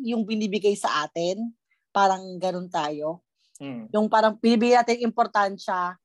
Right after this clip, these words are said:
Speaker 1: yung mga ginawa sa atin, halimbawa ng mga magulang natin, ginagawa, ah, parang nagiging motivator natin yon. Tapos sinusuklian natin ng mas higit pa, parang ganun.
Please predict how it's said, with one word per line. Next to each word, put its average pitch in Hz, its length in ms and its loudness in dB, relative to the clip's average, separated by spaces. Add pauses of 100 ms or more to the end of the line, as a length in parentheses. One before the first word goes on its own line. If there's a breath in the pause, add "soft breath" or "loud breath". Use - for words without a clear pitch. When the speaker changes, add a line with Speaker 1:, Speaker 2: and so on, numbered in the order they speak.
(220)
Speaker 1:
yung 220 180 -2
mga 220 220 0
ginawa 202 420 -6
sa 180 300 -2
atin, 180 480 -12
halimbawa 180 560 2
ng 175 160 -6
mga 175 220 -6 (120)
magulang 175 460 0
natin, 185 340 -2 (280)
ginagawa, 240 500 4
ah, 202 160 4
parang 214 400 -2
nagiging 226 460 -4
motivator 202 600 -2
natin 180 380 -6
yon. 151 260 -6 (800 soft breath)
Tapos 226 360 0 (100)
sinusuklian 262 560 2
natin 190 300 -4
ng 175 100 -8
mas 175 160 -8
higit 185 320 -2
pa, - 160 -6
parang 151 320 -4
ganun. 147 380 -6